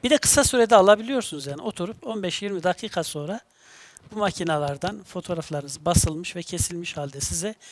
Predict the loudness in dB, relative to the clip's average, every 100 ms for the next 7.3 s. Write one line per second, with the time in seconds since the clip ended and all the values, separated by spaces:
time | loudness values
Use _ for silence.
0 | -18 -6 0 0 0 -4 -2 -2 -2 -2
1 | -6 -8 -20 -20 -20 -20 -20 _ _ _
2 | 0 0 0 -4 -8 -6 -4 0 2 2
3 | 0 -2 -4 -2 4 4 4 0 -2 -2
4 | 0 0 0 0 0 2 2 2 0 -2
5 | -2 -6 -2 -4 -6 _ 0 4 4 2
6 | 6 8 8 4 -2 0 2 4 4 2
7 | -2 -4